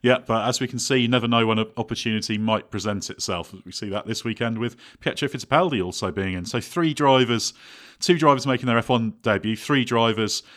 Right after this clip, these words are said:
making their debut for, for teams. So that's gonna make it a really interesting weekend, plus the,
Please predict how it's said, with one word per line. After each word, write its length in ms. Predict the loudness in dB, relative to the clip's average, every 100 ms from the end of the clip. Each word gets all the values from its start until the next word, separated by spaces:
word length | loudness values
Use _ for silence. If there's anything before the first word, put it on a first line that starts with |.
| -4
making 260 | -2 -2 -4
their 80 |
debut 340 | -2 -2 -2 -6
for, 420 | -4 -2 -2 -4
for 120 | -8
teams. 400 | -4 -2 -2 -4
So 300 | -2 0 2
that's 160 | 0 -4
gonna 140 | -4
make 200 | -6 -6
it 60 | -4
a 40 |
really 180 | -2 -2
interesting 260 | -4 -8 -8
weekend, 340 | -6 -8 -8
plus 300 | -4 -4 -4
the, 240 | -4 -4